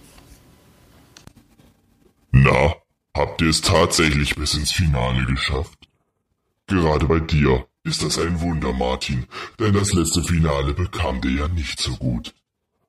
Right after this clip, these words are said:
Was sag ich da? Das vorletzte auch nicht wirklich. Ich bin mir ziemlich sicher, Sigmund Freud hätte sich im Grab umgedreht, hätte er gehört, was du da von ihm behauptet hast. Aber egal.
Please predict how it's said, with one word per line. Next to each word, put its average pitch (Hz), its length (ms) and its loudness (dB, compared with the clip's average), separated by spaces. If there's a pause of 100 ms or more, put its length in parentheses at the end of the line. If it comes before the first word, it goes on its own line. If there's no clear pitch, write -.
(120)
Was 78 220 -2
sag 78 220 2
ich - 160 -4
da? - 220 0 (560)
Das 135 180 2
vorletzte 65 520 2
auch 55 200 2
nicht 62 220 -4
wirklich. - 440 -4 (720)
Ich 98 140 -2
bin 95 160 4
mir 82 120 4
ziemlich 73 340 2
sicher, 73 280 0
Sigmund 73 360 0
Freud 65 360 0 (140)
hätte 71 220 0
sich - 200 -4
im 76 120 0
Grab 80 320 0
umgedreht, 67 520 2
hätte 65 200 -2
er 65 120 -4
gehört, 65 440 -2
was - 180 -6
du 62 200 -6
da 64 380 -2
von - 220 -4
ihm 65 160 -4
behauptet 85 540 -2
hast. - 380 -6 (760)
Aber 98 280 4
egal. 69 520 0